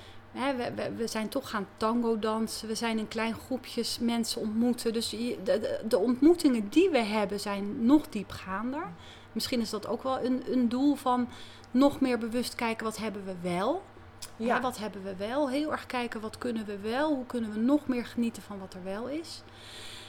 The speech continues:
Speaker 1: En, ehm, ja, ik heb gelukkig gewoon heel erg door kunnen werken.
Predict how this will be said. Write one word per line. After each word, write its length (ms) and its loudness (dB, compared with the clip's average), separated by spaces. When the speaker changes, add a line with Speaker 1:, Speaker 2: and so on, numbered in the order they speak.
Speaker 1:
En, 440 -2
ehm, 360 -6
ja, 180 2
ik 160 0
heb 160 0
gelukkig 360 -2
gewoon 240 -4
heel 200 -2
erg 180 -6
door 260 -4
kunnen 300 0
werken. 500 -4